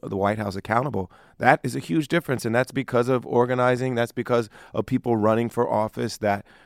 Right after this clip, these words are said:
previously might not have. That's because of young people,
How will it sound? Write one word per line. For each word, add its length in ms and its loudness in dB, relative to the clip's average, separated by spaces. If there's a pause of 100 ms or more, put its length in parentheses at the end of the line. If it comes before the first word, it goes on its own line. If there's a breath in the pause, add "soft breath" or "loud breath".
(100)
previously 460 0
might 280 0
not 220 -6
have. 300 2 (320 soft breath)
That's 320 6 (320)
because 420 4
of 100 2
young 220 0
people, 380 -4